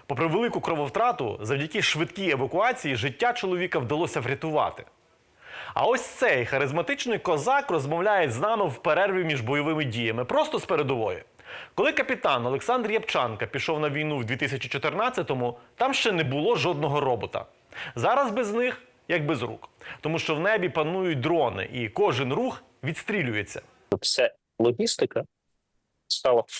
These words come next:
Speaker 2: ну, смертельно небезпечною. Е, логістика, е, у виконанні людини.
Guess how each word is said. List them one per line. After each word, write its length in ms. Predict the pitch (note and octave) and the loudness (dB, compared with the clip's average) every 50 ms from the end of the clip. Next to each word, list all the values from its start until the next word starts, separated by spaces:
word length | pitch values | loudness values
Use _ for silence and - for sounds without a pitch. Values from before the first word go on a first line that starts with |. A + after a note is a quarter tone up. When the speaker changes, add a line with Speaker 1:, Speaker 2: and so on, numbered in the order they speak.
| - - _ _ - | -10 -12 _ _ 2
Speaker 2:
ну, 180 | - C#3 G2+ - | 4 4 4 4
смертельно 480 | - - - A3+ - C#3+ A#2+ F#2 F2+ F#2 | 0 0 0 0 2 4 2 4 4 4
небезпечною. 640 | A2+ D3 G#3+ - - - - - - - D#2+ D2+ - _ _ _ _ _ _ _ _ _ _ _ _ _ _ _ _ _ _ _ - | 4 4 4 2 2 2 0 0 0 -4 -6 -8 -8 _ _ _ _ _ _ _ _ _ _ _ _ _ _ _ _ _ _ _ 0
Е, 260 | F2 F2 F2 F2+ - - | 2 4 4 4 4 4
логістика, 1120 | A2 A#2 A2+ F2+ G2 A2 - - - F#3 - - G#3+ G#3+ G#3 G3+ G3 F#3+ F3+ D#3+ D3+ - - | 4 4 4 4 4 2 2 2 0 -2 0 2 4 4 6 6 6 6 8 6 6 4 4
е, 220 | - B2 A2+ G#2+ - _ | 4 4 4 4 2 _
у 80 | - C3 | 0 2
виконанні 540 | B2+ C3+ - - C3+ C3+ C3 C3 C3 B2 G#2+ | 2 2 2 2 0 2 2 2 2 2 4
людини. 680 | G#2+ B2 B2 G#2+ F#2+ G#2 A2 A2+ G2 F#2+ G2 E2+ - | 4 4 2 2 2 4 4 4 4 4 2 0 -2